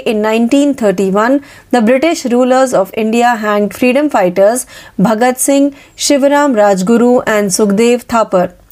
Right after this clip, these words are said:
This day is dedicated to remembering those who gave their lives to free India from the rule of British government. In India, Shaheed Divas is observed on a number of occasions. Besides March twenty-third,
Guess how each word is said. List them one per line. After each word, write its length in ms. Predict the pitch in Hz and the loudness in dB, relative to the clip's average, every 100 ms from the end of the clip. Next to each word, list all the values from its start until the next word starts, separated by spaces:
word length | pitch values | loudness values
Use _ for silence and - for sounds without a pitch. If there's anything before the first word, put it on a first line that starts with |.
| - - - - | -20 -20 -6 0
This 280 | 226 277 | 2 2
day 220 | 240 302 320 | 2 0 2
is 100 | 254 | 0
dedicated 600 | 208 208 220 240 233 240 | 0 0 0 -2 0 -2
to 100 | 240 | 0
remembering 680 | 208 208 220 220 226 233 196 | 0 2 0 0 0 2 2
those 360 | 185 190 262 - - - | 2 2 0 -4 -16 -4
who 140 | 254 214 | 0 2
gave 260 | 262 262 | 2 2
their 220 | 277 277 | 2 2
lives 420 | 269 262 277 277 - | 2 0 0 -4 -6
to 140 | 214 | -6
free 320 | - 247 269 | -2 0 2
India 400 | 262 254 269 269 | 2 2 2 0
from 260 | 269 214 208 | -2 -2 0
the 140 | 208 | 0
rule 260 | 226 277 220 | 2 2 2
of 240 | 180 180 - - - | 0 -2 -10 -20 -6
British 460 | 196 214 226 220 - | -2 0 0 -2 -2
government. 600 | 220 214 208 180 - - _ _ - _ | 0 0 -2 -4 -6 -16 _ _ -20 _
In 160 | 247 254 | 0 2
India, 380 | 262 285 302 | 2 2 2
Shaheed 420 | 311 - 233 254 233 | 0 0 0 2 2
Divas 340 | 254 262 262 - | 2 2 0 -2
is 160 | 196 | 0
observed 560 | 185 190 190 233 240 233 - | 0 0 0 0 0 0 -2
on 160 | 196 | 0
a 60 | 202 | 0
number 440 | 202 226 240 277 | 0 0 0 2
of 200 | 269 269 | 2 0
occasions. 720 | 170 185 208 190 190 180 - - - - _ 220 | -4 -2 0 0 0 -2 -4 -10 -20 -20 _ 0
Besides 480 | 240 262 262 269 214 | 0 2 2 0 0
March 380 | 220 220 214 - | 0 0 -2 -4
twenty-third, 760 | 190 185 196 185 240 277 | -2 0 -2 0 0 2